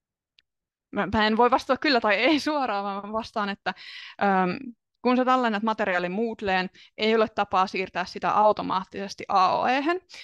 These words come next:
mutta, ö, sä voit tuoda materiaaleja Moodlesta A O E:hen, kun sä käytät tätä julkaisulomaketta. Eli kyllä ei samaa aikaa.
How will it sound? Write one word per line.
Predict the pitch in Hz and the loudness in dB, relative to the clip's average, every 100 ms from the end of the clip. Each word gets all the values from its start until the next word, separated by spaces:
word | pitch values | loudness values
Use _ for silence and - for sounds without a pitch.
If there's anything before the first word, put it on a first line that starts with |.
| - - | -20 -8
mutta, | 196 254 - - - - _ _ - | 0 0 0 -2 -2 -2 _ _ -2
ö, | 208 202 190 - - _ _ _ _ _ _ - | 0 2 -2 -8 -18 _ _ _ _ _ _ -12
sä | - | 0
voit | 208 254 - | 4 4 2
tuoda | 233 202 | -2 0
materiaaleja | 208 220 220 196 180 180 180 | 0 -2 -2 -2 -2 0 -2
Moodlesta | 185 214 - 190 - - | -2 -4 -4 -8 -6 0
A | 190 180 | 2 2
O | - | 2
E:hen, | 220 220 202 - - - - | 2 2 -4 -8 -20 -20 -12
kun | 196 | -8
sä | 190 | -4
käytät | 180 180 202 | -2 -4 -6
tätä | - | -6
julkaisulomaketta. | 175 165 165 107 - - 107 - - - 233 - - 247 | -6 -6 -6 -6 -6 -8 -6 -6 -8 -6 -6 -6 -14 -8
Eli | 185 175 - - - - _ _ _ _ _ _ - 196 _ _ | -6 -6 -10 -20 -20 -20 _ _ _ _ _ _ -16 -16 _ _
kyllä | - 240 247 262 | -2 0 2 2
ei | 294 349 403 - | 2 4 2 0
samaa | 285 294 320 330 | 0 4 4 4
aikaa. | 311 370 370 370 | 2 0 2 4